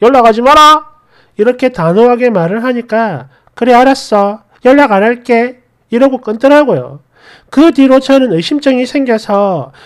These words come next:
남친 연락이 조금만 안 되거나 늦게 집에 들어오면 닥달을 해댔고 화상으로 당장 사진 찍어 보내라 뭐 그런 소리도 했어요. 그리고 그런 걸로 정말 자기는 연락을 안 하는데 신경질을 내고 자주 싸웠죠.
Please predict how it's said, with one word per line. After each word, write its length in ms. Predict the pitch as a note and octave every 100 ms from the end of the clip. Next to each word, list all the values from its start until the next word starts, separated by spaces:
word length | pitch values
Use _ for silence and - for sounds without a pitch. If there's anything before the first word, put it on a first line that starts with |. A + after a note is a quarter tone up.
| _
남친 480 | F#3 F#3 - D4 C4+
연락이 460 | C4 C#4 C4 B3
조금만 460 | A#3+ F3+ G#3+ C4 C#4+
안 180 | A3+ E3+
되거나 480 | G3 G#3+ A3 G#3 G3+
늦게 320 | A#3+ B3 A#3+
집에 260 | A#3+ B3 A#3+
들어오면 560 | F#3 F#3+ G3+ G#3 G#3
닥달을 520 | - C4 - C4 C4
해댔고 760 | B3+ A3+ A#3+ _ _ C3+ B2 C3+ _ _ _ _ _
화상으로 560 | - B3+ D4+ D4+ C#4+
당장 420 | C#4 E3+ G3 A#3+ C#4
사진 320 | - A3 A#3+
찍어 260 | C#4 B3+
보내라 500 | A3 E3+ G#3 G#3+ D#3
뭐 140 | C3 C#3
그런 240 | - C4+
소리도 360 | C#4+ D4 C4 A#3+
했어요. 680 | C4+ - G3+ E3+ E3+ C3+ C#3 _ _ _ _ _
그리고 340 | C4+ C#4+ C4+
그런 260 | C4+ D4 D#4+
걸로 640 | C#4+ A#3+ A3 A3+ F3 C#3+ -
정말 460 | F3+ A3 C#4 C#4
자기는 480 | C#4 C4+ C#4 C#4+ A#3
연락을 400 | A3+ B3+ A3+ A#3
안 140 | E3+
하는데 360 | E3 F#3 F#3+ G3+
신경질을 680 | G#3+ A3+ A3 A#3 A#3+ A#3+ A#3+
내고 320 | D#3 D3 F3+
자주 240 | F#3+ A#3 A#3+
싸웠죠. 800 | B3 C4 B3+ - D3 B2 C3+